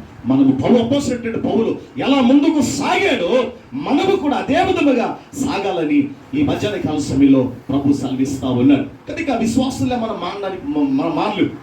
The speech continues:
విశ్వాసులు ఏం చేస్తారు? బలహీనత వస్తే, జ్వరం వచ్చినా, దగ్గు వచ్చినా, తుమ్ము వచ్చినా ఏం చేస్తారు? ఏదో ఒక చిన్న బలహీనత వస్తే మానేస్తారు.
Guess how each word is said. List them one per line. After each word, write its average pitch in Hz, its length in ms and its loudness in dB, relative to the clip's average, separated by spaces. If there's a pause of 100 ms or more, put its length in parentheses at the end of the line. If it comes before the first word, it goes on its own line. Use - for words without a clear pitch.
(560)
విశ్వాసులు 226 380 0
ఏం 196 80 0
చేస్తారు? 170 380 -4
బలహీనత 175 460 -4
వస్తే, 165 240 -6
జ్వరం 156 240 -2
వచ్చినా, 165 280 -4
దగ్గు 165 300 2
వచ్చినా, 165 200 -2
తుమ్ము 170 300 -4
వచ్చినా 160 260 -6 (220)
ఏం 165 160 -2
చేస్తారు? 226 400 -2 (240)
ఏదో 294 320 2
ఒక 294 260 -2
చిన్న 277 200 4
బలహీనత 285 460 2
వస్తే 262 200 -4
మానేస్తారు. 240 560 -6